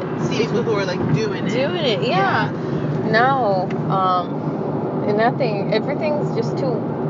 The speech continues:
Speaker 2: Not what I'm looking for. I'm looking for, like,
Speaker 1: Well, you never know. Maybe now, maybe, you know,
Speaker 2: Mm.
Speaker 1: you're older now. Maybe things, you know,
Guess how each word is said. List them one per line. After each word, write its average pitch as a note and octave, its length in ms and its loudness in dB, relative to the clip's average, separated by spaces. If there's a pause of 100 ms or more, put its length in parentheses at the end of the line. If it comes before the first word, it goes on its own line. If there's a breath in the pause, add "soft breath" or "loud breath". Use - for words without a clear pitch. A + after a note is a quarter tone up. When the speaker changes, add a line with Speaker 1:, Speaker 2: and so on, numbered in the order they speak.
(480)
Speaker 2:
Not C4+ 160 4
what E4 100 2
I'm C4+ 60 -2
looking B3+ 300 0
for. G3 120 2
I'm G#3 120 0
looking G4 280 2
for, F4 280 2
like, A3 280 2 (100)
Speaker 1:
Well, F#4 240 4
you F#4+ 120 2
never F#4+ 220 2
know. E4+ 280 0
Maybe G#4 260 0
now, A3+ 440 0 (240)
maybe, - 220 0
you - 280 0
know, - 240 0 (180)
Speaker 2:
Mm. B3 380 2
Speaker 1:
you're A#3 160 4
older F#3+ 460 2
now. D#3+ 320 -2 (160)
Maybe F#3+ 220 0 (100)
things, F3 240 -2 (360)
you - 100 0
know, D3 200 -2